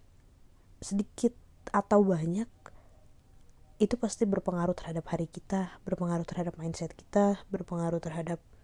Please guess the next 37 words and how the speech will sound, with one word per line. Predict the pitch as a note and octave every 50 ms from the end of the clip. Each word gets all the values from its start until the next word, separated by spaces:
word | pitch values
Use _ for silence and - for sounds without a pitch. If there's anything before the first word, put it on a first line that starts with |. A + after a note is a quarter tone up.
| - - - - - - - - - -
kehidupan | - F3+ F#3 F#3+ F3 - E3+ E3
kita | E3+ - F3 - F3
nantinya | E3+ E3+ E3+ E3 E3 E3 E3 E3+ F#3+ G#3+ A3 G#3+ G3+ - - - - -
di | - F#3+ F3
hari | D3 D#3+ F3 F3 F3 F#3+
itu | - - - G#3+ G#3+ G#3+ G3+
atau | F#3 - F#3+ F3+ E3
di | E3+ E3+ D#3
besoknya | D3+ D3 - - - - F#3 G3+ G3+ G3+ G3
atau | F#3 - F3+ E3+ E3
di | E3 E3 E3 E3 D#3+ D#3+ D#3+
selanjutnya. | - - - E3 D#3+ D#3 F3 F3 - - A3 A3 G#3+ G#3 - - - - - - - - - - - - - - - - - - - -
Karena | - - - - A#3 C#4 D#4 E4 E4 E4 - - - - - - - - - - -
hal | G3 G#3 G#3
pertama | - - G#3 - - G3 G3 G3
yang | G3 G3
kita | F#3+ G3 -
lakukan | F#3+ F#3 F3+ - - - - - - - G3 G3 G3
di | G3 G3
pagi | - F#3+ F3+ F3 F3 F3
hari | F3+ F3+ F3 F#3+ F3
megang | F#3 F3+ F3 - F3 E3+
handphone | - - E3+ E3+ F3 - - - F#3 F3 F3 - - - - - - - - - - - - - - - - - - - -
itu | G3 - - -
sangat-sangat | D#4 - - F3+ E3+ F3+ F#3 F#3+ - - - F3+ F3+ F3+ F#3 F#3 - - - -
berpengaruh | F#3+ G3 F#3+ - F#3 F3+ F3 F3 F#3 F#3
dengan | G3 F#3 F3+ F3 F3 F3+
otak | E3+ - F3+ -
kita | - C4 C4 C4 - A#3 G#3
gitu. | G3 F#3 - F3 -
Kayak | F3 F3 -
kita | - - A#3+
baru | A3+ B3 A#3
bangun | G3+ G3 F3+ E3 E3 F3+ G#3 A#3 A#3 A#3+
nih, | G#3+
baru, | G#3 F#3 F3+ E3+ D#3+
baru, | - F3+ E3 D#3+ D#3+ D#3+ D#3+ F3